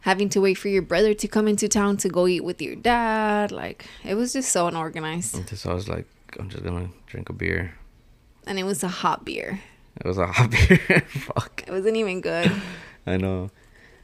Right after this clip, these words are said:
Speaker 2: But, yeah. So let's talk about the trip then.
Speaker 1: What about it?
Speaker 2: It's gonna be cool.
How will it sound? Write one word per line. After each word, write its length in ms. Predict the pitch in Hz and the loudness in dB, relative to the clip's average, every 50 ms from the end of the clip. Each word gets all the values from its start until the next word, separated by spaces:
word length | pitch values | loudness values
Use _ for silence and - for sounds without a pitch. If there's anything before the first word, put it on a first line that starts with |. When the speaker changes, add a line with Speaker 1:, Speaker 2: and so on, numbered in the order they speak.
| - - - _ _ | -20 -20 -20 _ _
Speaker 2:
But, 320 | - 95 95 92 78 - - - - _ _ _ _ _ _ - - | 2 4 4 4 4 2 -2 -10 -20 _ _ _ _ _ _ -14 -10
yeah. 160 | - 65 - - - - - _ - - - | -8 -8 -8 -10 -14 -18 -20 _ -6 -6 -4
So 140 | - - 117 | 2 2 4
let's 100 | 120 135 135 | 4 6 6
talk 120 | 147 151 | 6 6
about 200 | 151 147 151 147 | 6 6 4 4
the 60 | 147 135 | 2 2
trip 220 | - 143 143 - - | 4 4 4 4 2
then. 280 | 139 139 120 101 101 - - - - - - - - - - - - - - - - - _ _ _ _ _ _ _ _ _ _ _ - | 2 2 2 2 0 -4 -10 -18 -20 -20 -20 -20 -20 -20 -20 -20 -20 -20 -20 -20 -20 -20 _ _ _ _ _ _ _ _ _ _ _ -10
Speaker 1:
What 180 | 208 202 196 | -4 -2 -2
about 220 | 190 185 185 180 175 | 0 0 0 -2 -2
it? 140 | 156 196 208 - _ - _ _ _ _ - - _ _ _ _ _ _ _ _ _ _ _ _ _ _ _ _ _ _ - - _ _ - | -4 -8 -12 -16 _ -20 _ _ _ _ -20 -20 _ _ _ _ _ _ _ _ _ _ _ _ _ _ _ _ _ _ -20 -20 _ _ -6
Speaker 2:
It's 80 | - | -2
gonna 120 | - 104 110 | 0 0 0
be 60 | 113 | 0
cool. 240 | - - 135 170 | 2 2 2 0